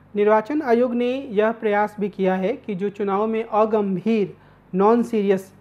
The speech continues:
कैंडिडेट होते हैं, नॉन सीरियस उम्मीदवार होते हैं, उन्हें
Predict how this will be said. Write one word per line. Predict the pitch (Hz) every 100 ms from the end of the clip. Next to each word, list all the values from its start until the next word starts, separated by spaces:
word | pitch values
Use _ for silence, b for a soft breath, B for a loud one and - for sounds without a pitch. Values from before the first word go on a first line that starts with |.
| _ _
कैंडिडेट | 185 185 175 185 185
होते | 180 175
हैं, | 190 294 -
नॉन | 180 190
सीरियस | 202 185 -
उम्मीदवार | 180 175 180 185
होते | 175 175
हैं, | 185 269 b b b _ -
उन्हें | 214 220 262 302